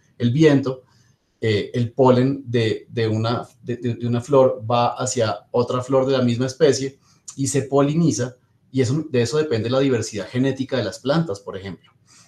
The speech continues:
En la medida en que ese polen viaje más kilómetros, se mantiene mayor, mayor diversidad genética. En la medida en que ese polen lo lleve animales, incluso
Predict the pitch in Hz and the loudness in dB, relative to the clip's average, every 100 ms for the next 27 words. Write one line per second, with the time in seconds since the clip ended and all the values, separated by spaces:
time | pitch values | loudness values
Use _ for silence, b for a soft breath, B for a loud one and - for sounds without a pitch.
0 | - 123 113 110 104 123 139 131 135 139 | -4 0 2 0 -2 -2 0 2 2 2
1 | 135 127 139 139 - - 165 151 147 123 | 2 2 2 0 -4 -4 -2 0 2 0
2 | 123 131 - _ _ _ - 123 113 107 | -2 -8 -12 _ _ _ -2 0 0 0
3 | 110 127 110 104 110 113 104 95 120 117 | -2 -2 -2 -4 -6 -4 -4 -2 -2 -2
4 | - 95 95 - _ _ _ _ - 123 | -4 -6 -6 -10 _ _ _ _ -4 -2
5 | 160 - - _ _ _ _ - 127 117 | 0 -4 -14 _ _ _ _ -2 2 2
6 | 110 104 123 139 - 139 143 139 113 104 | 2 0 -2 -2 2 2 4 2 0 -2
7 | 104 120 127 - 139 156 170 170 120 139 | -2 -2 -4 -8 0 4 4 4 2 0
8 | - - - 123 110 110 104 123 - | -4 -14 -8 -6 -6 -6 -4 -4 -6